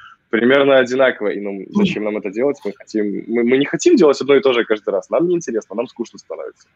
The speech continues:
Вот. То есть проблема в том, что создаешь постоянно одно и то же. Почему мы начали писать, ну, то есть так мы начали писать его о Бейкере. Почему мы начали писать его именно на Angular? Потому что у нас есть экспертиза на Angular.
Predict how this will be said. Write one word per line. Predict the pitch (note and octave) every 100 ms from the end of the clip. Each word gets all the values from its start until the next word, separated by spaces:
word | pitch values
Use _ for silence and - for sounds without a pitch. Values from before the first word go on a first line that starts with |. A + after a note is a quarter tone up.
| _ - - - - - - - - - _ _ -
Вот. | C#3+ A#2+ G#2 _ _ _ _ _ _ -
То | B2+
есть | A#2
проблема | C3 F#3+ C4
в | -
том, | G3+
что | E3+
создаешь | - G#2 B2 E3+
постоянно | B2 - A#2 C3+ G#2+
одно | A2+
и | A2+
то | G2 E2+
же. | - _ _ _ _
Почему | - - B2 F#3+
мы | F#3
начали | E3 E3 - D3+
писать, | C#3+ - C3 B2+ - - G2
ну, | E3+ D3
то | A2+
есть | -
так | - D3
мы | C3+
начали | A2+ - G2
писать | - F2+
его | F2
о |
Бейкере. | E2 F#2 F#2 F#3+ D#4 - _ _ _ _ _
Почему | - - D#3+
мы | D#3+
начали | D3 - B2
писать | - C3 A#2
его | A2+
именно | C3 A#2+ G#2+
на |
Angular? | G#2+ C#3+ D#4+ B3
Потому | - C3+
что | G3+ - D#3 D3 -
у | G2+
нас | D3+ F#3+
есть | - -
экспертиза | A#2+ - G#2 F#2+ E2
на | E2+
Angular. | E2 E2 E2